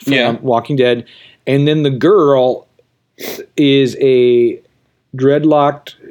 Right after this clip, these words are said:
Speaker 1: black lady, just like in Walking Dead.
Speaker 2: And Michonne.
Speaker 1: Michonne.
Speaker 2: For sure.
Speaker 1: And then
Speaker 2: So you're saying this is
Speaker 1: uh,
Speaker 2: Walking Dead with orcs?
Speaker 1: This is Walking Dead, but,
Speaker 2: <laughs>
Speaker 1: but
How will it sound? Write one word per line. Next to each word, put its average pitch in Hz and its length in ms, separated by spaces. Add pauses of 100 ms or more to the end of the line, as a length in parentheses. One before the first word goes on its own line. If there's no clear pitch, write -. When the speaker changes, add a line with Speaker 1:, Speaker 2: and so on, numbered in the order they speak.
(100)
Speaker 1:
black 139 440
lady, 123 440
just 135 460
like 151 280
in 160 120
Walking 165 320
Dead. 160 240
Speaker 2:
And 113 160
Michonne. 131 460
Speaker 1:
Michonne. 147 680
Speaker 2:
For 160 120
sure. 160 380
Speaker 1:
And 156 420
then 156 200
Speaker 2:
So 151 80
you're 143 100
saying 147 220
this 135 120
is - 120
Speaker 1:
uh, 127 40
Speaker 2:
Walking 123 240
Dead 113 140
with 107 100
orcs? 95 320 (220)
Speaker 1:
This 277 200
is 370 160
Walking 311 580
Dead, 208 480
but, - 600
Speaker 2:
<laughs> - 40
Speaker 1:
but 202 320